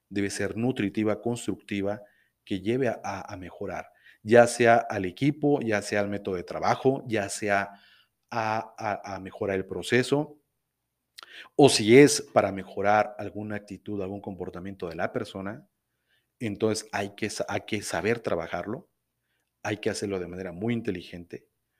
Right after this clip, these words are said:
enfocándose siempre en el resultado del comportamiento, pero no en la persona. E-, esto, como te decía hace un momento, lo veremos en otro, en otro momento, donde abarcaremos este aspecto en específico.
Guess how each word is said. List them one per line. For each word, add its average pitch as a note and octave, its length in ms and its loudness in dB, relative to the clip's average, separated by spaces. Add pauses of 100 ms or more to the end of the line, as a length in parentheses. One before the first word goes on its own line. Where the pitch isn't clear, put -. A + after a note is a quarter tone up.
(520)
enfocándose G#2+ 720 0
siempre G#2+ 640 -4
en G#2+ 140 -8
el G2 100 -6
resultado F#2+ 500 2
del F#2+ 100 2
comportamiento, G2+ 680 -4
pero F#2 200 -4
no A2+ 260 0
en G#2+ 60 0
la F#2 140 -6
persona. - 440 -14 (420)
E-, D#3+ 160 8
esto, E3+ 240 4
como B2+ 180 2
te B2 120 4
decía B2 240 0
hace D3 120 -4
un D3+ 60 -4
momento, C#3+ 500 -8 (340)
lo G#2 140 2
veremos A2 400 2
en F#2+ 100 -8
otro, G2 420 -8 (200)
en F#2 100 -10
otro F#2 180 -6
momento, E2 380 -14 (1700)
donde A2 240 2
abarcaremos G#2+ 640 4
este A2+ 220 -2
aspecto - 640 -4
en F#2 140 -12
específico. D#2+ 580 -14